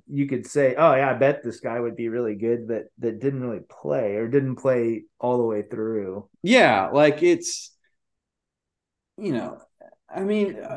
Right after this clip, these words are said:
Speaker 1: Jack,
Speaker 2: I mean
Speaker 1: Jack Livingstone's brother, Parker.
Speaker 2: Yeah, but even still, like, if, when Jack, when Parker Livingstone gets off the bus and Jonah Williams gets off the bus, like, there's,
Speaker 1: <laughs>
Speaker 2: there's a pretty, there's a pretty stark difference. Like, no offense to, to Parker, I mean, he's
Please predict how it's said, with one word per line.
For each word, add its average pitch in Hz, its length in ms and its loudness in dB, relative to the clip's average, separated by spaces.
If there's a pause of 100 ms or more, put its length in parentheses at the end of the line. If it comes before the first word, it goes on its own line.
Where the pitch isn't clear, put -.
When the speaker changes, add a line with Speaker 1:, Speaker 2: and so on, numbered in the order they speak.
Speaker 1:
Jack, 202 280 8
Speaker 2:
I 170 40 -2
mean 196 160 2
Speaker 1:
Jack 185 340 6
Livingstone's 185 800 4
brother, 127 760 0 (340)
Parker. 123 400 -4
Speaker 2:
Yeah, 127 560 4
but 302 120 2
even 339 240 6
still, 285 340 4
like, 147 220 4
if, 147 160 -2
when 175 200 -2
Jack, 208 300 2
when 185 200 -2
Parker 240 300 -2
Livingstone 185 460 0
gets 151 220 -4
off 139 160 -2
the 113 80 -8
bus 143 340 2
and 113 140 -6
Jonah 139 260 -4
Williams 131 400 -2
gets 104 160 -12
off 85 220 -6
the - 80 -10
bus, 85 440 -8
like, - 280 -4
there's, 165 280 2 (420)
Speaker 1:
<laughs> - 340 -20
Speaker 2:
there's 185 180 6
a 240 80 10
pretty, 320 800 6
there's 196 160 6
a 226 60 4
pretty 330 340 6
stark 214 480 0 (100)
difference. 143 540 -4
Like, 147 200 -6
no 208 180 0
offense 196 380 -2
to, 127 260 -2
to 131 140 -2
Parker, 135 400 0
I 120 40 -4
mean, 120 100 -4
he's 143 440 -10